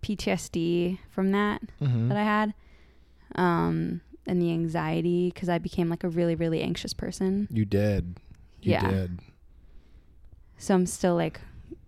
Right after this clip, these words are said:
Speaker 1: it's the reco-, repercussions of that.
Speaker 2: Yeah, but I think, like, that gave you some more confidence after, you know, like, it was a low, but we definitely see a rise after the fact.
Speaker 1: Yeah.
Speaker 2: Um, because, like,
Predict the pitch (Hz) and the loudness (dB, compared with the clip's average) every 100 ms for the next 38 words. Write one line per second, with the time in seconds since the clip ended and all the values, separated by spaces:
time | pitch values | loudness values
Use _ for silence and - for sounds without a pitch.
0 | - - 175 - 160 165 - - 190 185 | -12 -10 -6 -6 -6 -6 -10 -4 -4 -2
1 | 170 180 - - 226 226 - - - 247 | -6 -8 -10 -10 -8 -8 -8 -10 -4 2
2 | 190 107 95 - 156 147 147 139 156 170 | 4 4 0 -6 4 8 10 8 4 2
3 | 175 151 - 113 117 143 - - - - | 4 2 4 4 6 4 0 -12 -12 -12
4 | - - - - - - - 127 120 131 | -12 -18 -20 -20 -20 -14 -8 0 4 6
5 | 113 113 110 107 104 104 - 117 110 107 | 6 6 6 6 6 2 2 2 4 2
6 | 101 98 101 104 95 92 - - 95 - | 2 2 2 -2 -2 -4 -4 -2 -2 -2
7 | 101 117 - - 127 113 104 110 104 - | -6 -6 -10 -6 -2 0 2 0 -2 0
8 | 123 127 110 92 92 113 - 107 107 107 | 0 2 0 0 -2 0 0 0 0 -2
9 | 107 - 104 98 113 - 104 104 101 - | -2 -4 -4 -2 -2 -2 -2 -2 -4 -8
10 | 104 95 90 90 90 - - 87 - 110 | -4 -2 -2 -2 -4 -6 -10 -10 -8 -10
11 | - - - 196 180 - 190 190 - - | -10 -14 -10 -2 0 0 -4 -8 -16 -20
12 | - - - 107 107 104 101 127 - 113 | -20 -20 -4 2 2 2 -4 -8 -8 -4
13 | - 165 - - 117 | 0 0 -2 -10 -10